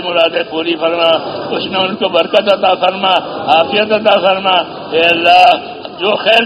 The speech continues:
تیرے نیک بندوں نے مانگی ہے، ہم بھی آپ سے مانگتے ہیں، ہمیں کبھی خیر عطا فرما، اور جن جن شوروں سے نیک بندوں نے پناہ چاہیے، ان تمام شوروں سے ہمیں اپنی پناہ میں لے لے۔ جناب رسول اللہ صلی اللہ علیہ وسلم نے جو صرف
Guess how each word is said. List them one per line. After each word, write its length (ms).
تیرے 200
نیک 300
بندوں 340
نے 140
مانگی 380
ہے، 180
ہم 160
بھی 180
آپ 140
سے 220
مانگتے 440
ہیں، 160
ہمیں 220
کبھی 200
خیر 320
عطا 180
فرما، 360
اور 180
جن 240
جن 180
شوروں 360
سے 300
نیک 320
بندوں 280
نے 120
پناہ 300
چاہیے، 440
ان 140
تمام 440
شوروں 220
سے 140
ہمیں 200
اپنی 240
پناہ 360
میں 120
لے 120
لے۔ 240
جناب 280
رسول 440
اللہ 440
صلی 60
اللہ 160
علیہ 180
وسلم 280
نے 140
جو 120
صرف 220